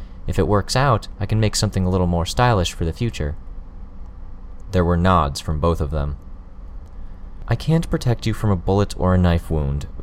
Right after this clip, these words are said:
but I can screen the people in your vicinity, feeling them out to see if they have weapons on them and give you a heads up so you don't get in that situation to begin with. If there's potential trouble like that, I'll warn you by drawing this symbol with my bugs."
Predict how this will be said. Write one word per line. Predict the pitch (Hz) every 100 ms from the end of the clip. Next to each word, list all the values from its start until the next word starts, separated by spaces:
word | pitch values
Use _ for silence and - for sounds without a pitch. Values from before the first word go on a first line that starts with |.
| -
but | 107 110
I |
can | 110 - 113 127 139 110 85
screen | - - 107 107 95
the |
people | - 101 92 82
in | 82
your | 82
vicinity, | 76 - 107 85 71 71 - - - -
feeling | - 120 135
them | 147 131
out | 76 71
to | -
see | 90 - 98
if | 87
they | 87
have | 85 85 78
weapons | 90 92 90 90
on | 90 87
them | 87 87 85
and | 92 90
give | 113
you | 117
a | 101
heads | 101 107 95
up | 117 110 -
so | -
you | 87
don't | 90 92
get | 98 -
in | 92
that | 90 -
situation | - - 95 95 - 95
to |
begin | 101 90 104 127
with. | 76 71 - - - - - - -
If | 87 -
there's | 85 78 -
potential | - - 98 85 80
trouble | - 101 98
like | 78 78
that, | 80 73 73 - -
I'll | 90
warn | 87 117 131
you | 80 76
by | 87 80
drawing | - 90 107 107 87
this | 87
symbol | - 117 113 76
with | 76 76
my | 80
bugs." | 73 101 85 69 -